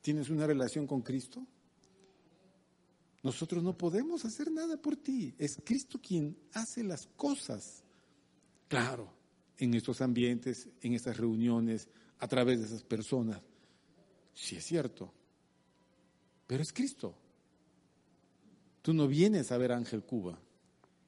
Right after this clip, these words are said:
No vienes a escuchar a Ángel Cuba. Tú vienes a relacionarte con el Señor a través de tus cánticos y de la enseñanza de la palabra. Bueno, este hombre eso fue.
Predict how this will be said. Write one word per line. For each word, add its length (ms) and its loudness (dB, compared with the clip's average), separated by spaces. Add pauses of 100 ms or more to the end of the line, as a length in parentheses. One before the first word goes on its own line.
(220)
No 140 2
vienes 420 2
a 40 -6
escuchar 340 -4
a 60 -4
Ángel 240 -8
Cuba. 320 -8 (1400)
Tú 120 0
vienes 480 4
a 60 -2
relacionarte 600 -2
con 180 -4
el 80 -4
Señor 460 -4 (1200)
a 60 -8
través 280 4
de 80 0
tus 220 -10
cánticos 580 -2
y 60 4
de 120 2
la 80 0
enseñanza 520 -2
de 40 -2
la 140 -4
palabra. 520 -4 (840)
Bueno, 240 12
este 180 12
hombre 280 12
eso 180 10
fue. 280 0